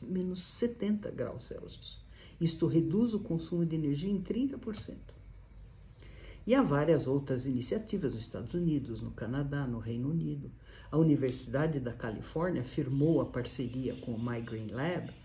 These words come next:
para alcançar a neutralidade de carbono em todos os seus campi até dois mil e vinte e cinco.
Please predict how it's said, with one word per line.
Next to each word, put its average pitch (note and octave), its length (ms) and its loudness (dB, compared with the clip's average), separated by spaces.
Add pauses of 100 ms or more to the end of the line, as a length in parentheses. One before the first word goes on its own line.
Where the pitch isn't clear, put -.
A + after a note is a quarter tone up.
(260)
para D3+ 160 4
alcançar D#3 560 2
a D3 40 2
neutralidade C#3+ 840 2
de A#2+ 120 -6
carbono B2+ 440 0
em C#3+ 120 4
todos A#3 420 4
os G#3+ 140 -4
seus G3+ 200 0
campi - 520 -4
até E3 260 -2
dois D3 320 0
mil C3+ 180 0
e F3 80 2
vinte E3+ 220 0
e - 40 -8
cinco. - 400 -8